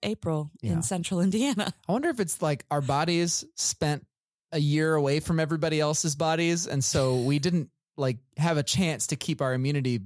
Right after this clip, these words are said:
Speaker 2: built up for all these diseases going around. And now, 'cause I got, I was sick, what, the
Speaker 1: Yeah.
Speaker 2: week before that or two
Speaker 1: And
Speaker 2: weeks
Speaker 1: do
Speaker 2: ago?
Speaker 1: you get sick, like, once a year?
Speaker 2: Yeah, once or twice a
Speaker 1: Yeah.
Speaker 2: year. And it's usually twenty-four hours. This was three days. So
Speaker 1: Yeah.
Speaker 2: I don't, something's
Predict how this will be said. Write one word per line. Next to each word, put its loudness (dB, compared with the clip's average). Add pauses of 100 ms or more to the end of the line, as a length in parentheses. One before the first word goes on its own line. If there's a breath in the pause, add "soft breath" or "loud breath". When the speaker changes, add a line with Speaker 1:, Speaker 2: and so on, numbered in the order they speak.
(160)
Speaker 2:
built 0
up -2
for 0
all 0
these -2
diseases -2
going -2
around. 0
And -2
now, 0
'cause -2
I 0
got, -2
I 0
was 2
sick, -2
what, 2
the 2
Speaker 1:
Yeah. 2
Speaker 2:
week 0
before -2
that 2
or 0
two -2
Speaker 1:
And 4
Speaker 2:
weeks 0
Speaker 1:
do 0
Speaker 2:
ago? 4
Speaker 1:
you 0
get -4
sick, -2 (180)
like, -4
once -2
a -2
year? -4
Speaker 2:
Yeah, 2
once 0
or -2
twice 0
a 2
Speaker 1:
Yeah. 4
Speaker 2:
year. 2
And -2
it's 0
usually 2
twenty-four 0
hours. 0
This 0
was -2
three -2
days. 0
So 0
Speaker 1:
Yeah. 0
Speaker 2:
I 2
don't, 0 (100)
something's 0